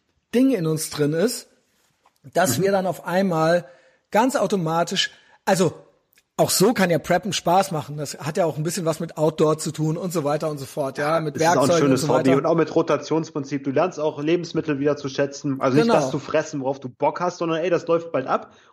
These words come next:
Speaker 2: Oder ich habe jetzt diese drei Sachen, was kann ich Cooles daraus machen?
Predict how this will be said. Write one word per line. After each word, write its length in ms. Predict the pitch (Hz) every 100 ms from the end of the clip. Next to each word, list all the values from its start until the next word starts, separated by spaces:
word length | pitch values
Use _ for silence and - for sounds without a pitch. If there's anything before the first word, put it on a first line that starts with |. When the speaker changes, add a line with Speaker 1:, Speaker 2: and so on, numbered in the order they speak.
| -
Speaker 2:
Oder 180 | 147
ich 100 | 151
habe 140 | 185 190
jetzt 180 | 139 -
diese 200 | 196 185
drei 200 | 156 151
Sachen, 240 | 180 190
was 160 | 180 170
kann 140 | 185
ich 100 | 156
Cooles 300 | - 180 165
daraus 300 | 156 147 -
machen? 280 | 156 -